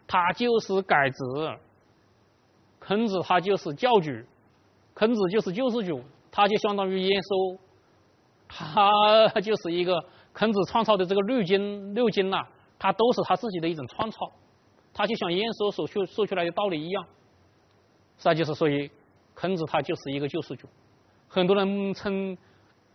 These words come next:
学术上不能理解他的观点，但是又对他抱有同情。那个光，光绪皇帝的，呃，师傅任登和不就是这样一个心态吗？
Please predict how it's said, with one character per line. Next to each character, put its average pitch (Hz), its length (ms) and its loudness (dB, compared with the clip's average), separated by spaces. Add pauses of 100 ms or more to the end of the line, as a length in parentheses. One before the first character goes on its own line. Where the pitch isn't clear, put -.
(320)
学 147 280 -2
术 208 100 -2
上 143 200 -2
不 151 80 -2
能 143 100 -2
理 143 80 -2
解 139 160 -2
他 131 80 -2
的 123 80 -2
观 123 200 -8
点， 110 120 -14 (400)
但 226 160 -2
是 220 320 0
又 208 240 4
对 202 120 2
他 185 160 4
抱 190 140 2
有 165 80 2
同 156 140 -4
情。 170 360 -8
那 175 180 -2
个 151 580 0 (140)
光， 170 360 -4
光 185 160 -2
绪 - 100 -6
皇 156 180 -4
帝 175 80 -2
的， 170 80 -2 (840)
呃， 160 100 -4
师 - 200 -2
傅 147 240 -6 (760)
任 175 160 -4
登 170 180 0
和 160 120 -2 (420)
不 180 100 -4
就 165 120 -2
是 156 100 -6
这 165 80 -4
样 170 100 -4
一 160 100 -4
个 170 100 -4
心 175 200 -8
态 175 140 -6
吗？ 180 120 -8